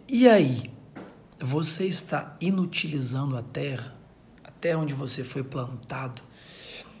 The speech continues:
Aonde que é a terra que eu fui plantado, Tony? A terra que você foi plantado é o lugar que você vive. A terra que você foi plantado é onde você está hoje.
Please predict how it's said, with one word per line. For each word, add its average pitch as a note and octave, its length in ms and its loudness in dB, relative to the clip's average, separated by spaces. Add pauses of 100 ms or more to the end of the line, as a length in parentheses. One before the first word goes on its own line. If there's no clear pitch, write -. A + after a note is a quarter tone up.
(1040)
Aonde B3+ 380 2
que A3+ 120 -2
é G3+ 40 2
a F3+ 60 0
terra C#3+ 340 -2
que C#3+ 80 -10
eu C#3+ 60 -4
fui C3+ 180 -6
plantado, A#2+ 640 -6
Tony? A2+ 440 -8 (540)
A D3+ 80 -10
terra D#3+ 380 -4
que D#3 140 -10
você C3 320 -6
foi D3+ 180 -10
plantado C3+ 680 -10 (440)
é - 100 -12
o D3 40 -4
lugar C#3+ 300 -4
que - 120 -10
você D#3+ 340 -2
vive. C3+ 480 -6 (1000)
A - 80 -4
terra F#3+ 380 -2
que E3+ 140 -6
você D3 320 -2
foi C#3 180 -6
plantado D#3+ 720 -8 (720)
é D3 140 -4
onde D#3+ 240 -2
você E3+ 320 -6
está D#3+ 560 -4 (180)
hoje. A2+ 460 -8